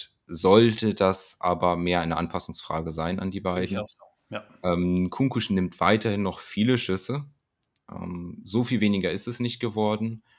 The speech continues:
Speaker 1: profitiert dann auch noch davon, einen guten, äh, Zielspieler zu haben. Was die aber beide zusammen brauchen, ist halt auch ein Spieler, mit dem sie, äh,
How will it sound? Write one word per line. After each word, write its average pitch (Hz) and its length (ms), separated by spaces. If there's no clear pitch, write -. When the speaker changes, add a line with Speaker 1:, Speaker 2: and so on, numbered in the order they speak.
Speaker 1:
profitiert 101 500
dann 90 140
auch 87 160
noch 92 140
davon, 87 300
einen 87 100
guten, 92 460
äh, 85 140
Zielspieler 107 560
zu 107 200
haben. 101 360
Was 98 220
die 95 120
aber 87 160
beide 87 300
zusammen 92 400
brauchen, 92 300
ist - 140
halt 87 140
auch - 180
ein 78 140
Spieler, 87 400
mit 87 180
dem 87 220
sie, 85 220
äh, 85 400